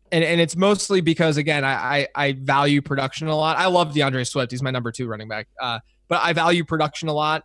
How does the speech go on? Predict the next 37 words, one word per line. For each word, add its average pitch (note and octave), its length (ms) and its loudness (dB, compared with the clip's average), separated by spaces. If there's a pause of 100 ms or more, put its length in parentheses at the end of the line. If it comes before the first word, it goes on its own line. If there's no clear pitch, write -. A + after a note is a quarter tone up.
Um, C#3 300 -2
and C#3+ 80 -6
I D3 80 -2
talked E3+ 240 2
about D3 180 0
draft C#3+ 320 0
capital C#3 380 0
before C3+ 460 -2
being C3 240 -2
a - 20 -6
really C3+ 360 0
important C#3 440 -6
input C#3 500 -4
into C3+ 160 -10
my B2 140 -6
prospect C#3 500 -4
models. A#2 420 -8 (340)
Um, C#3+ 240 0 (220)
and D3+ 140 -2
it's C#3+ 140 -4
especially F3+ 520 0
true D#3 180 2
at C#3 40 0
running C3+ 260 0
back. G#2+ 200 -8
It's - 140 -18
more D#3+ 300 4
true D3+ 260 0
at B2+ 40 -2
running C3+ 240 -2
back A#2+ 280 -2 (300)
where E3+ 140 4
the D#3 100 0
talent F#3 600 0
at D#3 120 -6
that D#3+ 240 -2
position C3+ 640 -4